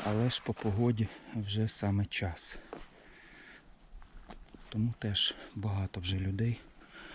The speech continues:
ходять по лісу. Стільки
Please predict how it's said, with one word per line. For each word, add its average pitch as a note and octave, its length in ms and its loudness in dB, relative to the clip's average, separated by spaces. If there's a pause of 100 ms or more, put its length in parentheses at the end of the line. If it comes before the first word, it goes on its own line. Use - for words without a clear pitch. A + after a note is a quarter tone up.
(200)
ходять - 540 2
по C3+ 140 2
лісу. B2 460 2 (4000)
Стільки - 400 4